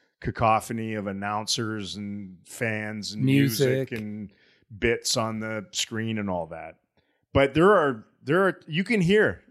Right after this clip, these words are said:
Speaker 1: you, you can hear some, some stuff in that. And I, I, I've yet to hear, like, an Otter chant going. Have you?
Speaker 2: No.
Speaker 1: Like, in a foreign
Speaker 2: Yeah,
Speaker 1: building?
Speaker 2: no.
Speaker 1: It's gotta be coming, right?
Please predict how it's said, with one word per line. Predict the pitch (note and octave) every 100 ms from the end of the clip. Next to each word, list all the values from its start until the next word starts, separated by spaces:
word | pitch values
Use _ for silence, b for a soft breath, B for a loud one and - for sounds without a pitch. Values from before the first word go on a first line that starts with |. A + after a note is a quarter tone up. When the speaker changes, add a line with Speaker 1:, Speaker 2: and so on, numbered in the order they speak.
| -
Speaker 1:
you, | C#3+ E3+
you | C3 D3
can | D#3+ E3
hear | D#3+ E3
some, | D#3+ D3+ A#2+ G#2 - _
some | - B2 G#2
stuff | - G2+ F#2
in | F#2+
that. | F2 E2 D#2 _ _ _ _ _ -
And | B2 A#2+ A2+ A2 G#2 - _ _
I, | A#2+ D#3+
I, | - D3 D3+ D3+
I've | C#3+ C3+
yet | C#3 F3+ F3+
to | E3+
hear, | D3 D3 C3 G#2+
like, | - A#2
an | G#2+ G2+
Otter | G2 B2 D3+ B2
chant | - G#2 G2 G2+
going. | G#2 G2 G2+
Have | B2 B2
you? | C#3 G#3
Speaker 2:
No. | D#3+ C3+ G#3 C#4+ C#3+ - -
Speaker 1:
Like, | C3+
in | C#3 C3+
a | A#2+
foreign | - C3+ C3 -
Speaker 2:
Yeah, | E4+
Speaker 1:
building? | A#3 D3 F#3 G3
Speaker 2:
no. | F#3+ G3 - _ _ _ _
Speaker 1:
It's | -
gotta | A#3 F3
be | A2+
coming, | - D#3+ G#3 A2+
right? | G#2 C3 G3+